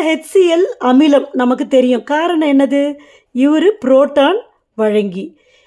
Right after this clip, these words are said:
அந்த புரோட்டானை யார் வாங்கிக்கிறா? இவர் வாங்கிக்கிறாரு. அதனால இவரு ஒரு காரம். இதுல முக்கியமா ஒண்ணு புரிஞ்சுக்கோங்க. இவரு புரோட்டானை கொடுத்துட்டாரு, காரணம் அமிலம்.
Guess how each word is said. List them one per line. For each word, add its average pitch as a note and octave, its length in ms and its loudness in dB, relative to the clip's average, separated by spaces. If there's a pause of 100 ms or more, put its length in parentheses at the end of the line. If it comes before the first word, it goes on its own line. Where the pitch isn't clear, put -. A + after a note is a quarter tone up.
(120)
அந்த D#4 300 0
புரோட்டானை F#4+ 540 2
யார் D#4+ 340 2
வாங்கிக்கிறா? D4 460 0
இவர் D4 360 0
வாங்கிக்கிறாரு. A3 800 -2 (300)
அதனால G#3+ 840 -2 (260)
இவரு A#3+ 380 -2
ஒரு A3 400 -4 (420)
காரம். F3 520 -6 (1800)
இதுல E4+ 180 2
முக்கியமா F#4+ 480 2 (120)
ஒண்ணு C#4 100 2
புரிஞ்சுக்கோங்க. B3 720 -2 (520)
இவரு B3+ 680 0 (460)
புரோட்டானை D4+ 960 0 (540)
கொடுத்துட்டாரு, A#3 560 -2 (280)
காரணம் C#4+ 560 0
அமிலம். C4 320 0